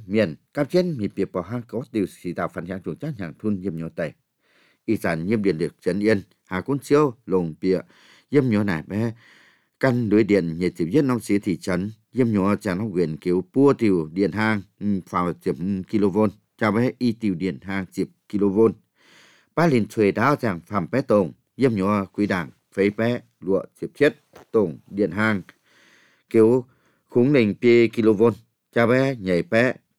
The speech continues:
ừ, chiếm nhất năm trạm biến áp. Mình pia cứu có công suất phát chẳng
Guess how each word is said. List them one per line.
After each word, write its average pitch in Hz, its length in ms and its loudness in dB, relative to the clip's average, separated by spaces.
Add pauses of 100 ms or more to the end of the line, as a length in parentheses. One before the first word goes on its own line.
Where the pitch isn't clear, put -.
(100)
ừ, 104 180 0 (100)
chiếm 87 120 -2
nhất 123 140 2
năm 120 140 -2
trạm 87 280 -2
biến 82 120 -6
áp. 101 200 -2 (520)
Mình 127 220 0
pia 110 240 6
cứu 104 200 -2
có 160 120 -2
công 131 300 -2
suất 156 260 0
phát 165 340 -4
chẳng 90 300 -2